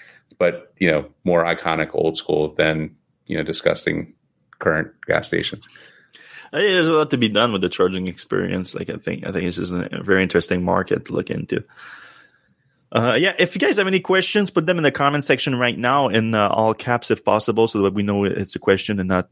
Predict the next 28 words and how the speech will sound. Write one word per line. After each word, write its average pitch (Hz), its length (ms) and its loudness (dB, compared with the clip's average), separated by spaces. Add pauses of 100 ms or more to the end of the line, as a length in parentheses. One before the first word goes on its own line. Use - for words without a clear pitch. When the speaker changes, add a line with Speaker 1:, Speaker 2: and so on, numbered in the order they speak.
Speaker 2:
uh, 95 100 2
you 92 140 0
guys 92 200 4
discussing 104 400 -4
between 104 160 -2
each - 80 -6
other. 117 180 4
We're 104 80 0
gonna 98 160 2
get 95 220 0
to 113 80 0
them 110 180 2
in 104 80 -2
just 131 140 -2
a 117 80 2
few - 180 -2
minutes 120 300 2
after 110 180 2
we 107 80 -2
discuss 110 460 0 (1080)
a - 60 -6
few - 180 -2
more 120 200 4
news 147 200 2
item 120 340 2
that 98 140 0
was, 101 280 0
um, 92 320 2